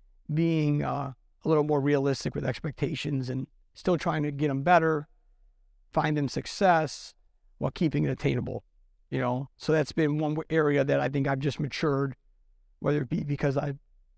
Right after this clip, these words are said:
put in the years or I've become a parent myself, just being a little more reflective on, you know, they're really not that good. It's gonna be hard for them to do that, but they can do this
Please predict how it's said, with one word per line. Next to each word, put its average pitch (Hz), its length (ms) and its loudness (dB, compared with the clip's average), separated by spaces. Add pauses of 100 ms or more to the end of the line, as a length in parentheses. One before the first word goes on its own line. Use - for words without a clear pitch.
(140)
put 170 140 2
in 151 80 2
the 147 80 2
years 156 500 2
or 131 140 -4
I've 131 80 -6
become 147 240 -2
a 131 60 -4
parent 147 300 -4
myself, 139 760 -2 (560)
just 143 180 -4
being 170 160 2
a 147 80 2
little 156 220 2
more 147 180 0
reflective 139 480 -4
on, 135 260 -4 (680)
you 151 120 0
know, 147 100 2
they're 151 120 4
really 143 160 2
not 127 220 -2
that 127 160 -4
good. 131 240 0
It's - 140 -6
gonna 143 100 0
be 131 80 -2
hard 123 160 2
for - 80 -12
them 127 120 -2
to 120 60 -4
do 120 200 -6
that, 101 260 -4 (380)
but 143 100 -6
they 160 80 4
can 160 140 0
do 156 100 2
this 135 420 -4